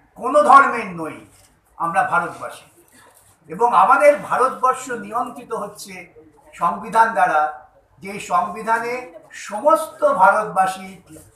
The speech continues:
কতগুলো নির্দিষ্ট অধিকার আছে, কতগুলো নির্দিষ্ট দায়িত্ব আছে, তার বিশ্লেষণে আজকে যাব না। শুধু এটুকুই প্রত্যয় নিয়ে আপনারা যান। আমি যে প্রত্যয়ের সঙ্গে আপনাদের কাছে নিবেদন করছি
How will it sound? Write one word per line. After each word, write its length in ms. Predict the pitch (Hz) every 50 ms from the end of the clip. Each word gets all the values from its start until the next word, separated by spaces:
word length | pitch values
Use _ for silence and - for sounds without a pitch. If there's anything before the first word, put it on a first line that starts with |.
| _ _ _ -
কতগুলো 420 | 190 190 202 233 233 233 247 247
নির্দিষ্ট 640 | 220 208 220 214 175 170 - 254 247 - - - -
অধিকার 560 | 247 226 233 - - 269 262 254 240 214 196
আছে, 260 | 175 - - - - - - _ _ _ _ _ _ _ _ _ _ _ _
কতগুলো 340 | - 165 175 208 202 220 214
নির্দিষ্ট 680 | 208 190 190 196 170 165 160 220 226 - - - 247
দায়িত্ব 640 | 226 - - 160 156 170 196 196 - - - 196 185
আছে, 220 | 165 151 - - - - _ _
তার 200 | 175 170 180 175
বিশ্লেষণে 600 | 160 165 170 - - 226 226 226 226 208 196 196
আজকে 300 | 175 165 165 - 180 160
যাব 240 | 143 151 147 139 135
না। 280 | 131 127 127 127 - _ _ _ _ - _ _ _ _ _ _ _ _ _ _ _ -
শুধু 160 | 220 185 233
এটুকুই 580 | 220 220 - - 277 277 294 294 294 285 269 - -
প্রত্যয় 520 | 220 233 233 233 - - 233 240 247 240
নিয়ে 180 | 233 226 220 214
আপনারা 420 | 208 196 175 170 180 175 175 160
যান। 400 | 147 160 165 180 202 - - - - _ _ _ _
আমি 240 | - 151 190 220 220
যে 120 | 175 214
প্রত্যয়ের 560 | 196 - - 196 202 196 - - 196 196 196 185
সঙ্গে 320 | - 196 185 185 185 180
আপনাদের 420 | 165 156 156 165 165 165 170 160
কাছে 380 | 165 160 160 160 170 170 160 156 - _ _ _ _ 160
নিবেদন 520 | 143 139 139 151 160 180 208 208 - - -
করছি 420 | 170 165 - - - 165 170 170